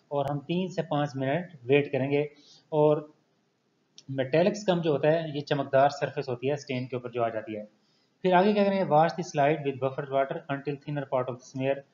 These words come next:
appears। तकरीबन हल light pink color का हमें smear नज़र आना शुरू हो जाएगा तो हमने उसको wash करना छोड़ देना है, buffer water के साथ करना है।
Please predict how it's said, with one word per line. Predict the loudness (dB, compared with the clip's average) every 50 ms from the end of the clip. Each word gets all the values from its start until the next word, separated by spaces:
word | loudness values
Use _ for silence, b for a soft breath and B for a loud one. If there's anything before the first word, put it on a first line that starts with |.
| _ _ _ _ -12
appears। | -6 -2 0 2 2 2 0
तकरीबन | -4 -10 -18 _ _ -10 -4 -2 -2 -2 -2 0 0
हल | 0 2 4
light | 4 4 4 4 0 -2 -4
pink | -2 -2 -2 -2
color | 0 0 0 0
का | 0 0 0 2 2 0
हमें | -2 -2 -2 -2 -4
smear | -4 -6 -6 -2 2 2 2 2 2
नज़र | -2 -2 0 -2
आना | 0 -2 -4
शुरू | -4 -4 -2 -2
हो | -2
जाएगा | 0 0 0 2 0 0 0 B B B B B B -12
तो | -8
हमने | -6 -4 -4 -4 -4 -4 -4 -4 -4 -6 -8 _ _ _ _ _ -10
उसको | -8 -8 -8 -8 _ _ -2 -2 0 0 0 -2 -4 -8 _ _ _ _ -6 0
wash | 2 2 2 2 0
करना | -4 -4 -4 -4 -4
छोड़ | -6 -6 -6 -4 -2 -2 -2 -4
देना | -4 -6 -6 -8
है, | -10 -10 -4 -4
buffer | -4 -2 -2 -2
water | 0 0 0 0 -2
के | -6 -6
साथ | -6 -6 -6 -6
करना | -6 -8 -8 -6 -4
है। | -6 -6 -8 -12